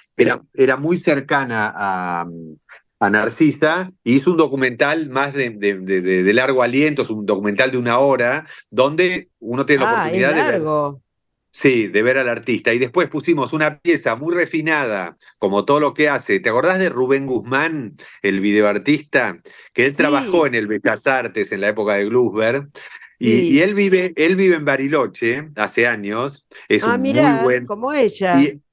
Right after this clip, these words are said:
Speaker 1: claro, y eran amigos, y, y,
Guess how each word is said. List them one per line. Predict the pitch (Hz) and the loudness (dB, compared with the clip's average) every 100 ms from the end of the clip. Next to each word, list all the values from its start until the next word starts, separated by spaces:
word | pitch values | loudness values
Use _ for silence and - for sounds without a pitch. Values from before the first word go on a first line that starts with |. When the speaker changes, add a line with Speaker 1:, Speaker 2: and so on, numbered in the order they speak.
| _ _ _ - | _ _ _ 2
Speaker 1:
claro, | 160 202 196 131 | 2 4 0 0
y | 131 | 2
eran | 175 190 | 0 0
amigos, | 165 180 202 190 170 165 175 165 | -2 -2 -2 2 2 2 0 -4
y, | - 120 120 123 | -8 -2 0 0
y, | 123 120 113 110 110 110 110 107 | 0 -2 -2 -2 -2 -2 0 -2